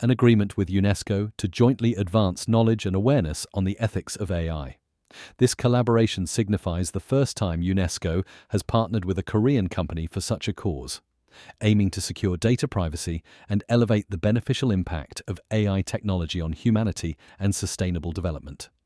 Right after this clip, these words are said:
The partnership is expected to enhance capabilities in both public and private sectors, host global events, provide online courses, and produce educational materials on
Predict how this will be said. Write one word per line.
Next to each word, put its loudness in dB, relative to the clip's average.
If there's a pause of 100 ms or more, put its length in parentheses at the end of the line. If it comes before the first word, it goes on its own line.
(920)
The 0
partnership -2
is -4
expected -4
to -2
enhance -2
capabilities -4
in -4
both -4
public -4 (100)
and 0
private -4
sectors, -8 (540)
host 2 (120)
global 0
events, -8 (340)
provide 0
online 2
courses, -4 (320)
and 0
produce 2
educational -2
materials -4
on -2